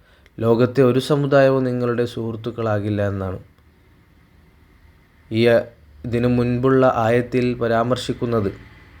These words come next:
വിശുദ്ധ ഖുർആനിലെ വചനങ്ങൾ ദുർബലപ്പെടുത്തുന്നതിനെക്കുറിച്ചല്ല, മറിച്ച് മറ്റ് മതഗ്രന്ഥങ്ങൾ ദുർബലപ്പെടുത്തുന്നതിനെക്കുറിച്ചാണ് എന്ന കാര്യം കൂടി ഈ ആശയം വ്യക്തമാക്കുന്നു. അല്ലെങ്കിൽ യഹൂദർക്കും ക്രിസ്ത്യാനികൾക്കും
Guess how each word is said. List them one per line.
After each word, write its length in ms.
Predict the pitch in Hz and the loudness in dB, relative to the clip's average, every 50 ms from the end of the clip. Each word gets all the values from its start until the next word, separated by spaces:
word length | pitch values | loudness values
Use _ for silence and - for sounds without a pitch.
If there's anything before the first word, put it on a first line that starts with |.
| - - - - - - - - - _ - | -20 -20 -20 -20 -20 -20 -20 -20 -20 _ -16
വിശുദ്ധ 320 | 101 - - 117 120 131 | -10 -8 -6 0 0 0
ഖുർആനിലെ 720 | 127 - - 123 - - 117 117 117 117 117 113 113 113 113 | 0 0 -2 -4 -4 -2 -4 -4 -4 -4 -2 0 2 2 2
വചനങ്ങൾ 720 | 110 110 104 101 113 113 120 120 117 117 113 113 113 104 110 - | 2 0 0 0 0 -2 -2 -2 -2 -2 -2 -2 -2 -4 -4 -6
ദുർബലപ്പെടുത്തുന്നതിനെക്കുറിച്ചല്ല, 2000 | - 113 104 101 107 120 123 123 123 - 123 120 120 107 - 117 117 113 113 107 107 107 110 110 107 110 - 107 104 - - 107 104 104 101 104 104 - - _ _ _ _ _ _ _ _ _ _ _ _ - | -6 -4 -4 -2 0 0 0 0 0 -2 -4 -4 -4 -6 -8 -10 -8 -6 -6 -4 -4 -4 -4 -6 -6 -6 -8 -8 -8 -6 -4 -2 0 0 0 0 -2 -2 -6 _ _ _ _ _ _ _ _ _ _ _ _ -6
മറിച്ച് 420 | 104 104 110 110 113 - 127 123 120 | -4 -2 -2 -4 -2 0 2 2 2
മറ്റ് 480 | 117 113 82 104 110 - - 127 127 | 0 -2 -6 -6 -6 -4 -2 -2 -2
മതഗ്രന്ഥങ്ങൾ 920 | 117 113 110 110 113 120 120 131 131 127 120 127 123 123 123 120 120 117 - | 0 -2 -2 0 0 2 2 2 2 2 2 0 0 0 0 0 0 -2 -4
ദുർബലപ്പെടുത്തുന്നതിനെക്കുറിച്ചാണ് 1900 | - 113 110 104 107 110 123 127 123 127 123 117 113 110 113 120 117 117 117 113 110 113 113 113 110 110 110 107 107 104 - - 110 104 104 107 107 107 101 - _ _ _ _ _ _ _ _ _ _ - | -6 -4 -4 -2 0 0 0 0 -2 -2 -4 -4 -4 -4 -6 -8 -6 -6 -4 -4 -4 -2 -4 -4 -4 -6 -6 -6 -6 -6 -6 -4 -2 -2 0 0 0 -2 -4 -6 _ _ _ _ _ _ _ _ _ _ -6
എന്ന 240 | 110 113 117 120 120 | -4 -2 0 0 0
കാര്യം 460 | 107 - 104 107 113 120 123 123 117 | 2 2 2 2 2 2 0 0 -2
കൂടി 420 | 110 113 107 107 113 107 107 107 113 | -2 -4 -2 -2 -2 -4 -4 -6 -6
ഈ 180 | 110 104 107 104 - - | -8 -8 -8 -8 -10 -8
ആശയം 520 | 101 101 104 101 - - 120 113 104 98 | -6 -6 -6 -6 -4 -4 -2 -2 -2 -2
വ്യക്തമാക്കുന്നു. 720 | 95 95 - - - 113 107 98 92 90 - - 90 - - - _ _ _ _ _ _ _ _ _ _ _ _ _ _ _ _ _ - | -4 -6 -6 -4 -4 -2 -2 -2 -2 -4 -6 -10 -12 -12 -12 -16 _ _ _ _ _ _ _ _ _ _ _ _ _ _ _ _ _ -2
അല്ലെങ്കിൽ 340 | 113 117 120 120 127 131 131 | 0 2 2 4 4 4 4
യഹൂദർക്കും 760 | 123 120 110 120 131 131 135 135 131 131 - 143 135 135 131 | 2 2 0 0 0 0 2 0 0 0 -2 -2 -2 -2 -4
ക്രിസ്ത്യാനികൾക്കും 1000 | 127 120 113 110 - 135 127 127 135 127 127 123 127 127 131 127 127 127 131 | -6 -8 -8 -4 -4 -2 -2 -2 0 0 0 0 -2 -2 -6 -6 -6 -8 -10